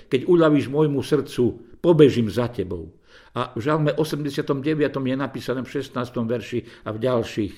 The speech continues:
To je pre nás dôležité, aby sme už kráčali v svetle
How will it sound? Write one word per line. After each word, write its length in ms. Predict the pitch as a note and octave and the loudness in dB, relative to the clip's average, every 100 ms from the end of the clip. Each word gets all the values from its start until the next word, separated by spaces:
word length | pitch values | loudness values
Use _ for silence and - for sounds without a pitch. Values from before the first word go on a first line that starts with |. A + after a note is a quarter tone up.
| - _ - - | -20 _ -20 -4
To 160 | E3+ | 2
je 80 | D#3 | 4
pre 160 | D3+ C3+ | 2 0
nás 240 | C#3 G2 | -2 -2
dôležité, 480 | C3 C#3+ A2+ A2 G2 | 0 2 2 -2 -6
aby 160 | A#2 A2+ | -6 -4
sme 160 | B2+ | -4
už 160 | A#2 - | -4 -4
kráčali 500 | B2 B2+ - G#2+ G#2 | -6 -6 -4 -6 -6
v 120 | F#2+ | -8
svetle 320 | G#2+ G#2+ G2+ | -8 -8 -6